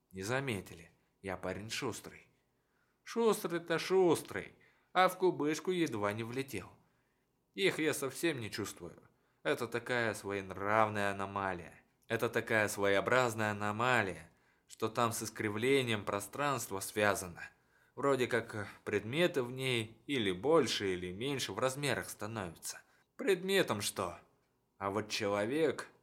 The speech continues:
или животное – не резиновое изделие, которое можно сжать или растянуть. Кое-чего может и повредиться, особенно в кривых кубышках. Видел я одного новичка, угодившего в такую.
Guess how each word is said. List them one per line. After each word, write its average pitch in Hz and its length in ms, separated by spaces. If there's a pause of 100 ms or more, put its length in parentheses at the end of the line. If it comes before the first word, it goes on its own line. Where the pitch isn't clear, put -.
(100)
или 120 280
животное – 113 760 (520)
не 139 160
резиновое 147 640
изделие, 113 500
которое 107 460
можно 107 400
сжать 117 460
или 98 120
растянуть. 104 720 (520)
Кое-чего 135 640
может 123 340
и 127 500
повредиться, 113 800 (300)
особенно 110 760 (140)
в - 40
кривых 113 440
кубышках. 120 640 (340)
Видел 131 560
я 113 220
одного 110 320
новичка, 107 560
угодившего 110 680
в - 80
такую. 101 560